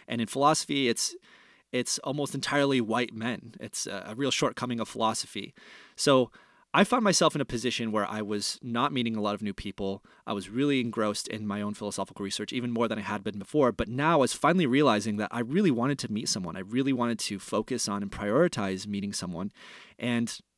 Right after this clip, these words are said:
it was no longer, the, the opportunities weren't there. Um,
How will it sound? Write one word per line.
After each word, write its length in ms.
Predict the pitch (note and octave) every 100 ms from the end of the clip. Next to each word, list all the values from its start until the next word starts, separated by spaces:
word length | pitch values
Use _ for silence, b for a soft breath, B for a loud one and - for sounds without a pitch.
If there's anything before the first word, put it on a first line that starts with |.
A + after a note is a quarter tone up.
| _ _ -
it 100 | B2
was 200 | C3+ A#2+
no 120 | B2+
longer, 580 | D3 C#3+ C#3 C3 B2 - _ _ _ -
the, 760 | - - - - - - D#3+
the 200 | C3+ D3
opportunities 540 | D3 D3+ C#3 D#3 C3+ G#2
weren't 220 | C3 A#2
there. 320 | G#2+ A#2+ - _ _ _ _
Um, 360 | A2 G#2+ G#2+